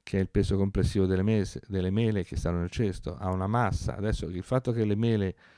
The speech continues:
non siano collegate fisicamente fra di loro non significa che non abbiano una massa, invece un insieme di mele non ha una massa e quindi non ha un peso l'insieme di quelle tre mele,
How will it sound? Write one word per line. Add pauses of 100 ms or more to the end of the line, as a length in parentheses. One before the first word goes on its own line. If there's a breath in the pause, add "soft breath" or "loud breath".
(500 soft breath)
non
siano
collegate
fisicamente
fra
di
loro
non
significa
che
non
abbiano
una
massa,
invece
un
insieme
di
mele
non
ha
una
massa (360 soft breath)
e
quindi
non
ha
un (540)
peso
l'insieme
di
quelle
tre
mele,